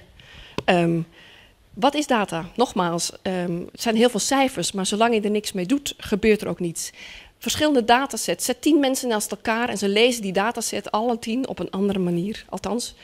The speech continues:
zo zou het kunnen. Dus wat is data? Dat willen we adresseren. En ik ben bijvoorbeeld naar de buurtmonitor gegaan. Dat is natuurlijk de website van, ehm, de gemeente Eindhoven. Ehm, en daar zijn in principe alle data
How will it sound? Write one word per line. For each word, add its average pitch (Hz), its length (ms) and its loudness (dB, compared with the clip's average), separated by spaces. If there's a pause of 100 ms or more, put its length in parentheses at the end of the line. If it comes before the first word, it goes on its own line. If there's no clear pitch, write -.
(200)
zo 208 180 -2
zou 185 200 -4
het 185 120 -12
kunnen. 180 300 -6 (360)
Dus 196 120 -2
wat 302 180 6
is 285 120 0
data? 175 320 0
Dat 240 200 0
willen 262 160 2
we 240 80 4
adresseren. 185 680 -4 (340)
En 247 120 2
ik 262 80 4
ben 285 140 4
bijvoorbeeld 277 340 2
naar 247 100 6
de 233 80 4
buurtmonitor 214 720 2
gegaan. 196 420 0
Dat 233 100 -2
is 196 80 -10
natuurlijk 185 320 -6
de 190 60 2
website 175 420 -4
van, 170 340 -6
ehm, 160 320 -10 (400)
de 170 80 -6
gemeente 190 600 0
Eindhoven. 226 560 0 (440)
Ehm, 185 500 2 (140)
en 196 380 2
daar 214 200 6
zijn 196 180 -2
in 190 60 0
principe 208 380 -2
alle 254 240 2
data 185 420 0